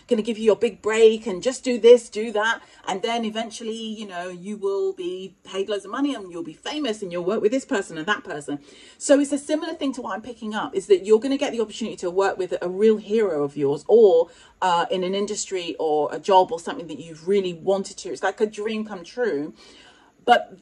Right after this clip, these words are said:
there may well be a sinister aspect to it, or someone who is just like the fly in the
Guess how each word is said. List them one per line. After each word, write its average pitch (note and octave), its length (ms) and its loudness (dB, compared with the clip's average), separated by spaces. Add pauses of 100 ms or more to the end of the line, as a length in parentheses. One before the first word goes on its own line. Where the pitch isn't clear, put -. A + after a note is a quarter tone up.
(100)
there A3+ 440 -2
may A3+ 600 0
well A#3+ 320 -2
be G#3 380 -8
a G#3 40 -6
sinister G#3+ 600 -4
aspect - 540 -8
to G#3 100 -4
it, G3+ 160 0
or G3+ 120 0
someone A#3+ 460 -10
who A3 200 -8
is F#3+ 200 -12
just - 320 -12
like A3 140 -10
the F#3 80 -18
fly F3 300 -10
in E3+ 120 -8
the D#3+ 100 -8